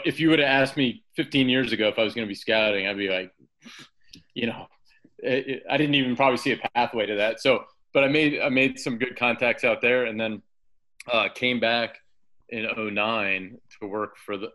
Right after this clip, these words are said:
base-, well, at the time it was Baseball Info Solutions. Uh, I think it's now Sports Info Solutions, but, um,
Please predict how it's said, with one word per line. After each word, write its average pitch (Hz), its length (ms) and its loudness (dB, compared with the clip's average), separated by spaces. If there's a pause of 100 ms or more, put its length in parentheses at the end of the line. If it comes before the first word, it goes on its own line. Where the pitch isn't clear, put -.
base-, 107 280 -6 (100)
well, 107 260 0
at 98 80 -4
the 110 80 -10
time 117 300 -2
it 107 60 -8
was 98 140 -10
Baseball 101 440 -6
Info 98 240 -12
Solutions. 92 640 -16 (480)
Uh, 90 360 -8 (160)
I 104 60 -12
think 98 180 -8
it's - 100 -16
now 98 120 -8
Sports - 440 -12
Info 87 240 -16
Solutions, 87 480 -20
but, 92 160 -8 (580)
um, 90 500 -6